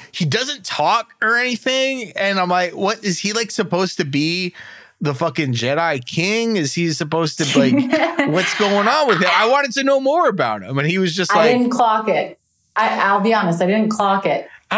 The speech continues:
Speaker 1: don't know. I just noticed. It's like, why are we cutting to this guy's reaction so much? Like,
Speaker 2: Right.
Speaker 1: everyone's
Speaker 2: Is he
Speaker 1: hit-
Speaker 2: maybe, yeah, maybe he's, like, an actor we're supposed to know.
Speaker 1: Yeah, that was
Speaker 2: Jon
Speaker 1: the thing,
Speaker 2: Favreau.
Speaker 1: too. Yeah.
Speaker 2: Jon
Speaker 1: I
Speaker 2: Favreau must be fabulous to work with, let me tell you.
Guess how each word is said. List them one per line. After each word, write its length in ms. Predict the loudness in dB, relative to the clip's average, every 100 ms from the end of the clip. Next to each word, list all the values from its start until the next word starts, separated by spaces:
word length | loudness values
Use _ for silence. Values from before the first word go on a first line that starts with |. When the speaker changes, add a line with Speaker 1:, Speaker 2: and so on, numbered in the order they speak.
| 0
Speaker 1:
don't 100 | 0
know. 60 |
I 100 | 0
just 220 | -2 -2
noticed. 440 | 0 2 2 0 -2
It's 140 | -2
like, 160 | -2 -2
why 200 | -2 0
are 40 |
we 120 | 0 -2
cutting 340 | -4 -2 -2
to 100 | -2
this 160 | -4 -2
guy's 280 | -2 0
reaction 520 | 0 0 -2 -2 -4 -4
so 220 | -4 -2
much? 460 | -2 -4 -4 -6
Like, 340 | -2 -2 -4 -14 _
Speaker 2:
Right. 380 | 0 2 0 -2 -4
Speaker 1:
everyone's 360 | -2 0 2
Speaker 2:
Is 60 | 2
he 60 | 4
Speaker 1:
hit- 80 |
Speaker 2:
maybe, 220 | 4 2 2 2
yeah, 180 | 2 2
maybe 280 | 2 2 4
he's, 200 | 2 2
like, 140 | 0
an 80 | 0
actor 380 | 0 0 0 0
we're 120 | 0
supposed 340 | 0 -2 -2 0
to 80 |
know. 380 | 0 2 2 2 2
Speaker 1:
Yeah, 200 | 2 2
that 80 | 2
was 60 |
Speaker 2:
Jon 240 | 2 2 4
Speaker 1:
the 80 | 2
thing, 200 | 4 4
Speaker 2:
Favreau. 320 | 4 2 -2
Speaker 1:
too. 60 | -10 -12 -2
Yeah. 300 | 0 0 -2 0
Speaker 2:
Jon 260 | 0 2
Speaker 1:
I 140 | 2 2
Speaker 2:
Favreau 140 | 2
must 220 | 2 2
be 80 | 0
fabulous 680 | -2 0 0 2 2 0 0
to 80 | 0
work 240 | 0 0
with, 240 | 0 0
let 80 | 0
me 80 | 0
tell 240 | 2 0
you. 120 | 0